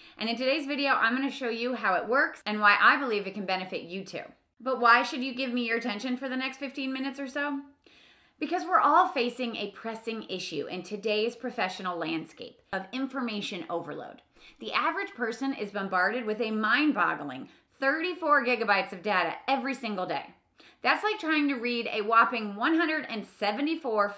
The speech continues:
full-size newspapers just to keep our heads above the data deluge. In this rapidly advancing world of technology and the ever-expanding realm of artificial intelligence,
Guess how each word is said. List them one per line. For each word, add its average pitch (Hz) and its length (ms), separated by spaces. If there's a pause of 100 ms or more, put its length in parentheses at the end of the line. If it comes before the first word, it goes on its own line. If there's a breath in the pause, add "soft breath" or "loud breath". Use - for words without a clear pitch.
full-size 285 500
newspapers 196 600 (300 loud breath)
just 349 340
to 403 60
keep 294 280
our 247 120
heads 202 320 (240 loud breath)
above 202 420
the 208 80
data 175 400
deluge. - 640 (220 soft breath)
In 277 140
this 285 160
rapidly 302 640
advancing 226 600
world 196 280
of 196 100
technology 185 880
and 196 180
the 202 160
ever-expanding 202 920
realm 165 360
of - 140
artificial 185 580
intelligence, 170 680